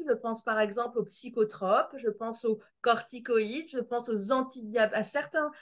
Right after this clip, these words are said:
antidiabétiques. Euh, il y a de multiples facteurs. Il y a également des facteurs psychiques qui peuvent faire en sorte que ces gènes de prédisposition s'expriment. Donc l'obésité,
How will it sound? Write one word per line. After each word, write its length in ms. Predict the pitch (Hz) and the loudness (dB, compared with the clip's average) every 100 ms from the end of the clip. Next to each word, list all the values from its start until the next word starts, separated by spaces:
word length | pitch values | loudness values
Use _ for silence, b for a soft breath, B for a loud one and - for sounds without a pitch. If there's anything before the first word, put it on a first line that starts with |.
| B - | B -6
antidiabétiques. 1160 | 233 233 220 247 214 214 208 - 254 349 - 190 B B B 214 | -6 -4 2 4 6 6 4 0 -4 -2 0 -2 B B B 4
Euh, 160 | 214 - | 6 6
il 180 | 277 269 | 0 4
y 100 | 339 | 6
a 100 | 381 | 6
de 100 | 277 | 4
multiples 1000 | 269 392 453 440 - 427 403 392 240 233 | 4 6 8 6 2 4 4 4 -2 0
facteurs. 640 | 359 370 - 202 208 339 247 - b _ | -4 -4 0 4 6 4 2 -8 b _
Il 100 | 214 | 4
y 60 | 233 | 6
a 80 | |
également 360 | 233 302 320 349 | 8 6 4 4
des 140 | 254 | 2
facteurs 380 | 240 226 226 - | 0 2 0 0
psychiques 720 | - - 381 - 294 349 - - - _ _ _ | -4 6 6 6 2 -2 -2 -6 -8 _ _ _
qui 200 | 480 480 | 0 6
peuvent 300 | 277 330 392 - | 8 8 6 2
faire 160 | 311 | 2
en 100 | 254 | 0
sorte 540 | 240 - 208 381 - 202 165 B _ _ | -6 2 2 2 0 -2 -2 B _ _
que 260 | 285 302 370 415 262 | 2 6 6 4 -2
ces 220 | - 262 | -2 -2
gènes 320 | 208 247 349 | 2 2 4
de 120 | 370 330 | 0 -2
prédisposition 960 | 277 262 262 262 254 262 - 359 359 | -4 -4 -8 -8 -8 -8 -4 -6 -6
s'expriment. 800 | - - 302 - - 254 220 170 b b b - | -14 -8 -6 -6 -10 -8 -6 -6 b b b -2
Donc 160 | 226 254 | 2 4
l'obésité, 920 | 370 339 285 277 294 285 349 415 | 4 4 2 -2 0 2 2 -2